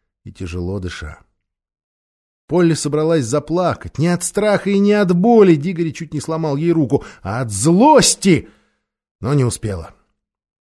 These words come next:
Ровно через две секунды оба они забыли о своих ссорах, и вот почему.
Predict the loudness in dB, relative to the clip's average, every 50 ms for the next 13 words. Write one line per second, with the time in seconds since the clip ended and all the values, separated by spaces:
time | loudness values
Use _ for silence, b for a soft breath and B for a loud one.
0 | _ -2 2 4 6 6 6 6 6 4 4 2 2 0 0 2 0 0 0 -2
1 | -4 -4 -2 -2 -2 0 -2 -4 -4 -2 2 4 6 6 6 6 4 2 2 2
2 | 2 2 2 0 2 2 2 2 4 4 4 4 4 2 2 0 -2 -4 -2 -2
3 | -2 -2 -4 -6 -8 -8 -2 2 4 4 6 4 2 0 -4 -8 _ -6 -6 -4
4 | -4 -4 -4 -4 -4 -6 -6 -8 -8 -8 -6 -6 -4 -4 -4 -4 -6 -10